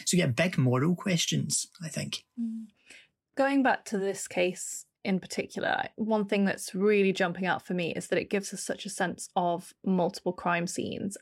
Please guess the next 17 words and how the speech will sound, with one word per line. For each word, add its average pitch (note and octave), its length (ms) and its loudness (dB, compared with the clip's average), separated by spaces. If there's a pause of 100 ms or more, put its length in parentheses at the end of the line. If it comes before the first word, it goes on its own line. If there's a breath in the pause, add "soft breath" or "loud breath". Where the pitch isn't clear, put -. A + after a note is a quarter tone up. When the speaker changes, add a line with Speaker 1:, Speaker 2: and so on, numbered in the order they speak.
Speaker 2:
And F#3 300 2 (680 loud breath)
often G#3+ 320 0
when F#3+ 120 2
Anthony F3+ 340 -2
and F3+ 100 0
I E3+ 300 0
are F3 100 0
looking F3 500 -2 (100)
at - 140 -2 (180)
different - 280 -6
case F#3 180 0
studies F3 340 -2
for - 140 -4
this - 160 -4
show, - 260 -2 (180)
we F3+ 520 2 (640 loud breath)
have A2+ 500 2